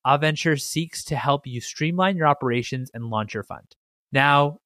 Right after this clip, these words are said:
typically, venture capital and startup investments are illiquid, which is a major pain point in our industry.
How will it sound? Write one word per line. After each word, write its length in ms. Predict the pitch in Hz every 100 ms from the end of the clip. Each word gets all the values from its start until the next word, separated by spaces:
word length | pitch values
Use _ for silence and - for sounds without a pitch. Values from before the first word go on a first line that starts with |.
| -
typically, 760 | - 247 269 - 131 117 113 123
venture 260 | 131 175
capital 420 | 156 147 135 147 143
and 80 |
startup 240 | 127 123 127
investments 480 | 113 104 - 107 -
are 120 | 110
illiquid, 420 | 104 90 - - _
which 180 | 113 107
is 60 | 139
a 80 |
major 340 | 135 139 139 170
pain 260 | 139 135
point 200 | - 127
in 80 | 98
our 100 | 101
industry. 540 | 90 87 - 87 87